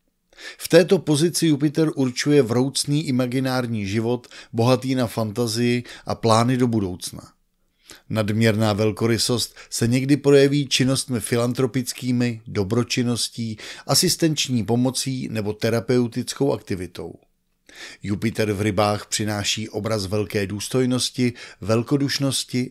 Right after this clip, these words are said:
a vznešenosti. Toto vše bude umocněno na maximum opozicí. Je zde riziko vidět vše zamlžené oparem Neptuna a neschopnost rozeznat pravé od falešného.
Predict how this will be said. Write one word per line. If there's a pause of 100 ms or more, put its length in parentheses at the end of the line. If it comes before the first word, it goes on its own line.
(100)
a
vznešenosti. (1120)
Toto
vše
bude
umocněno
na
maximum
opozicí. (420)
Je
zde
riziko
vidět
vše
zamlžené
oparem
Neptuna (280)
a
neschopnost
rozeznat
pravé
od
falešného.